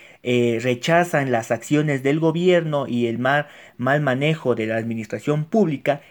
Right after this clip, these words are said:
y también declara como jefe supremo de la República al general Eloy Alfaro Delgado. Esto principalmente, eh, Alfaro no se encontraba en, en Guayaquil en esos momentos del pronunciamiento,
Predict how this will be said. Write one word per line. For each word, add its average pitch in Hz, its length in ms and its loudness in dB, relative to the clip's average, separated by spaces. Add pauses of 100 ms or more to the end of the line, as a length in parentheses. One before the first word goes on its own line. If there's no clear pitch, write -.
(180)
y 220 140 0
también 185 560 2 (200)
declara 143 540 0
como 131 220 -2
jefe 147 320 -2
supremo 135 460 -2
de 127 60 2
la 117 100 2
República 127 840 -4
al 120 240 -2
general 120 540 -2 (260)
Eloy 131 480 4
Alfaro 113 540 0 (280)
Delgado. 117 540 -4 (400)
Esto 175 280 2
principalmente, 175 1200 2
eh, 123 360 2
Alfaro 147 480 4
no 151 200 2
se 160 100 0
encontraba 139 720 2
en, 113 260 -2
en 120 160 -2
Guayaquil 120 500 0
en 131 120 -2
esos 151 240 0
momentos 143 480 -2
del 120 100 -4
pronunciamiento, 151 920 -2